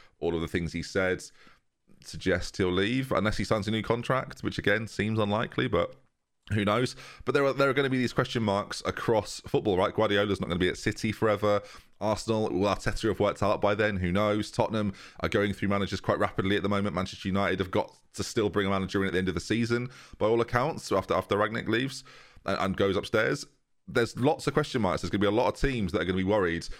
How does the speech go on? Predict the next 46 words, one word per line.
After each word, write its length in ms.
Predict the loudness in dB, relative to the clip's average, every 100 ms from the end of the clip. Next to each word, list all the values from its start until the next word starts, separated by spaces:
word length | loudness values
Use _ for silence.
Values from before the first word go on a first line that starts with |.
| -18 _ _ -6
I, 100 | -4 -2
I, 120 | -2 0
I 40 | -2
would 140 | 0
love 140 | -2 -2
to 80 |
be 100 | 0
a 40 | 0
team 240 | 0 0
like 120 | 0
West 320 | 0 0 0 0
Ham 260 | 0 0
right 160 | -2 -2
now, 260 | -2 -4 -10 _
who 160 | -2 -2
c-, 160 | 0 -2
have 140 | 0
got 180 | 0 0
David 220 | 0 0 0
Moyes 220 | 0 0
at 60 | 0
the 80 |
helm, 400 | 2 2 2 2
are 100 | 0
performing 460 | -2 -4 -2 0 0
above 200 | 0 2
expectation, 880 | 0 -2 -2 0 0 0 -2 -2 -2 -8 -20 -12
have 140 | -4
a 60 | -2
lovely 300 | 0 0 -2
stadium 480 | 0 2 2 0 0
to 80 | -2
play 400 | 0 2 2 0
in, 60 |
have 160 | -2 -2
a, 60 | -2 -4
a 60 |
great 240 | 0 0 0
location 480 | 0 0 -2 0 0
in 80 |
London 300 | 0 0 0 -2
to, 100 | -6
to 240 | -4 -4
attract 260 | 0 -2 0
players 280 | 2 2 -2
to. 300 | -2 0